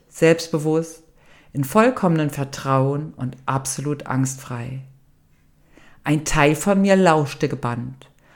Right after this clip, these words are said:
ob ich nicht doch ein Autsch hören würde. Doch er lauschte vergeblich. Nach und nach trat einer nach dem anderen auf den Weg und am Ende konnte man die Jubelrufe hören.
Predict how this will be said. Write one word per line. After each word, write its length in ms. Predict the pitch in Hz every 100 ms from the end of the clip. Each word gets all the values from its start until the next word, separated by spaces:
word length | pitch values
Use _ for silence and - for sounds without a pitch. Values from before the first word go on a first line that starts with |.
| _ -
ob 200 | - -
ich 140 | 214
nicht 280 | 202 202 -
doch 160 | 170 -
ein 300 | 139 135 139 -
Autsch 480 | 165 208 - - - _ -
hören 380 | 143 143 139
würde. 460 | 131 123 123 120 131 - _ _ _ _ _ _ _ -
Doch 340 | 160 170 - -
er 120 | 143
lauschte 480 | 143 127 131 - 151
vergeblich. 720 | 151 151 147 139 131 120 131 - _ _ _ _ _ _ _ _ _ _ -
Nach 320 | 214 277 -
und 160 | 131 127
nach 300 | 165 202 208
trat 340 | - 123 -
einer 300 | 180 214 208
nach 180 | 151 135
dem 260 | 139 135
anderen 380 | 151 175 170 170
auf 140 | 127 -
den 260 | 131 127
Weg 380 | 147 185 214 - _ _ _ _ -
und 120 | 254
am 100 | 262
Ende 340 | - 156 156
konnte 420 | 170 - 147 143 165
man 160 | 160
die 100 | 190
Jubelrufe 760 | 202 175 151 135 131 131 135 135
hören. 400 | 123 120 123